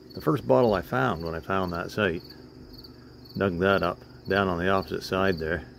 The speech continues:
It's a Lion Manufacturing Company,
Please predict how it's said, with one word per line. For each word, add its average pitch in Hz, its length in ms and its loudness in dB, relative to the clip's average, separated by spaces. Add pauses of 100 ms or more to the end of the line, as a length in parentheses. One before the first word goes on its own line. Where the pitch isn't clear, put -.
(1300)
It's - 120 -10
a 73 400 -6 (1300)
Lion 135 460 2
Manufacturing 127 800 0
Company, 95 480 0